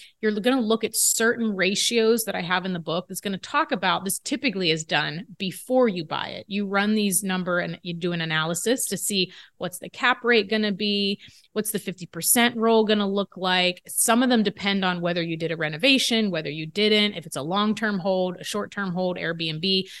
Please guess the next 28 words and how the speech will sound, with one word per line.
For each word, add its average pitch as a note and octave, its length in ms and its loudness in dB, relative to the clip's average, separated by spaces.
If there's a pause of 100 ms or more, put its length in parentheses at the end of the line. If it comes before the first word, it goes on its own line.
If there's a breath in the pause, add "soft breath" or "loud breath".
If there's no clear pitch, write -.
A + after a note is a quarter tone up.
So - 140 -4
there's F#3+ 100 2
all A3 180 10
these A3+ 180 6
different F3 320 -6
variables. D#3 600 -2 (420 soft breath)
But G#3 160 -4
typically, G3+ 580 2
the F3+ 100 2
one G#3+ 300 4
percent F#3+ 440 0
rule E3 380 -2
is F3 180 -4
just F#3 220 -4 (160)
basically G#3 580 2
talking G3+ 480 -4
about D#3+ 440 -2
what G3 380 -2
your F#3+ 140 -6
purchase A3+ 480 -2
price F#3+ 380 -4
was E3 460 -2
and F3+ 140 -8
what F3+ 160 -2
you're F3+ 220 -8
actually F#3 440 -2
gonna F3 220 -4
get D#3+ 400 -2